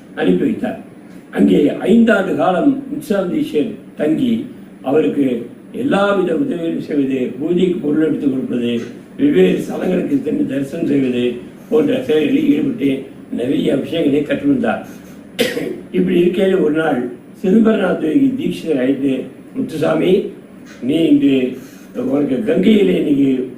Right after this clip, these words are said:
அம்பாள் சரஸ்வதி தேவி ஒரு பெரிய பரிசளிக்கப் போகிறாள்.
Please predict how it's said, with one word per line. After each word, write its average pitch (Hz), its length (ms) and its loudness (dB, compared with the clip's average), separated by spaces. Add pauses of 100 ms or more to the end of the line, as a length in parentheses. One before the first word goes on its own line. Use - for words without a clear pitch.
(280)
அம்பாள் 147 460 0
சரஸ்வதி 160 440 0
தேவி 160 140 2
ஒரு 139 100 2
பெரிய 143 380 2
பரிசளிக்கப் 160 640 -2
போகிறாள். 139 360 2